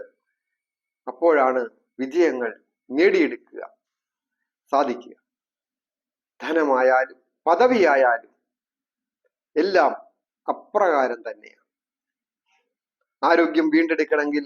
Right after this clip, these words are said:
സ്വയം യോഗായോ അതുപോലെയുള്ള വ്യായാമങ്ങളോ ചെയ്യുകയും ഭക്ഷണം കഴിക്കുകയും കൃത്യനിഷ്ഠയൊക്കെ ആവശ്യമാണല്ലോ. അതിന് മറ്റുള്ളവരെ പറഞ്ഞിട്ട് കാര്യമില്ല. "എൻ്റെ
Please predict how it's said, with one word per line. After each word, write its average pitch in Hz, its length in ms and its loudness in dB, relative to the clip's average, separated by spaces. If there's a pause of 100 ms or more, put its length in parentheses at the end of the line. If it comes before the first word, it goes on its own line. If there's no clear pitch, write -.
(140)
സ്വയം 170 280 2 (280)
യോഗായോ 147 540 2 (120)
അതുപോലെയുള്ള 143 640 -4
വ്യായാമങ്ങളോ 135 840 -2 (480)
ചെയ്യുകയും 143 460 -2
ഭക്ഷണം 151 420 -4
കഴിക്കുകയും 131 600 -10 (120)
കൃത്യനിഷ്ഠയൊക്കെ 139 920 -4 (120)
ആവശ്യമാണല്ലോ. 117 720 -6 (540)
അതിന് 151 220 -2
മറ്റുള്ളവരെ 147 720 -4 (220)
പറഞ്ഞിട്ട് 139 440 -4 (100)
കാര്യമില്ല. 143 500 -2 (760)
"എൻ്റെ 185 280 0